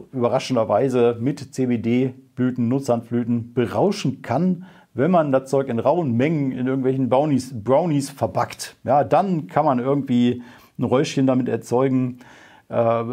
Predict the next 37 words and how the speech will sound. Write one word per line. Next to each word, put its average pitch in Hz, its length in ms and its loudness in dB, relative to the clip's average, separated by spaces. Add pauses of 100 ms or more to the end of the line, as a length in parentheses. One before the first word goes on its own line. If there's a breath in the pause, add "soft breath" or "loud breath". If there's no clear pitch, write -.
(160)
viel 165 160 -4
zu - 180 -12
teuer, 156 360 0
logischerweise, 143 560 0
das 113 140 -4
macht 127 240 -8
halt 135 180 -2
kein 139 180 0
Mensch, 131 360 -2
ne? 165 160 0
Aber 110 200 0
grundsätzlich 175 600 -2
kann 143 140 0
man 139 120 0
sich 123 120 -6
mit 131 120 -4
den 117 160 -2
Blüten 117 400 0 (400)
missbrauchen, 113 840 -4
man 117 120 0
kann 170 140 0
sie 156 100 -6
zu 110 140 -6
Rauschzwecken 123 920 -2
missbrauchen, 123 560 0
sagt 123 180 -2
das 110 140 -2
Gutachten. 120 720 -6 (340 loud breath)
Und 135 160 -4
damit 110 320 -4
hat 127 120 -4
der 123 100 0
B 110 140 -2
G 107 120 0
H 92 140 0
im 139 100 -2
Prinzip 131 460 -6